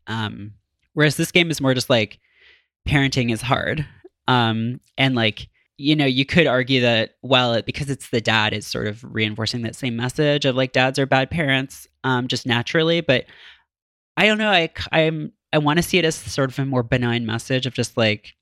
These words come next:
being, doing this thing is hard and it's easy to feel like a fake. And, um, you're sort of worried that everyone around you will be like,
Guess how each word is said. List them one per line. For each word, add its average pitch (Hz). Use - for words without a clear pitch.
being, 131
doing 185
this 185
thing 147
is 143
hard 117
and 117
it's -
easy 123
to 123
feel 120
like 117
a 113
fake. -
And, 110
um, 113
you're 123
sort 120
of 113
worried 113
that 110
everyone 120
around 113
you 107
will 107
be 110
like, 107